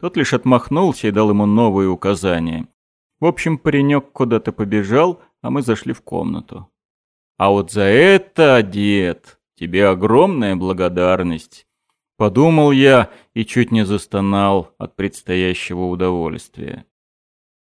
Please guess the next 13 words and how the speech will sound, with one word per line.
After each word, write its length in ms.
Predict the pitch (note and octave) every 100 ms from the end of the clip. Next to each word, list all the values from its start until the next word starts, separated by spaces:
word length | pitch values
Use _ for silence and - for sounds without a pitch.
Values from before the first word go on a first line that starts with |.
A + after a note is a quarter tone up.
| _ G2+
Дело 280 | A#2+ C3+
в 100 | B2+
том, 280 | - E3 E3
что 180 | C3 B2+
передо 340 | - A#2 A#2+
мной 160 | B2 C3
находился 600 | A2+ A#2+ A#2 B2 - A2
деревянный 680 | G#2+ A2+ A#2 B2 B2+ A#2+ A#2+
бассейн 1040 | A2+ A#2 - - B2 C3+ A2+ G2 F2 - - _ _ -
в 60 | F#2+
виде 380 | G2 A2+ G#2
гигантской 640 | G2 G#2 F#2 G#2+ G2+ - G#2
бочки, 640 | F#2+ F#2+ F2+ - - D#2+